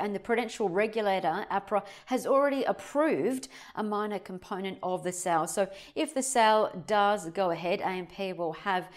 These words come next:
excess capital of one point six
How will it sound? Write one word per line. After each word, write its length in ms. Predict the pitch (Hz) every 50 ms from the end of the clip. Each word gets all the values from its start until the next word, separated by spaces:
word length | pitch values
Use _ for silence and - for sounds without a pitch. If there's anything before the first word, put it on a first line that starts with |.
| - - - -
excess 480 | - 247 247 - - 226 214 214 -
capital 400 | - - - 214 214 214 214 208
of 120 | 196 165 156
one 260 | 170 202 214 226 233
point 320 | 226 - 240 214 190 -
six 600 | - - - - 294 240 - - - - - -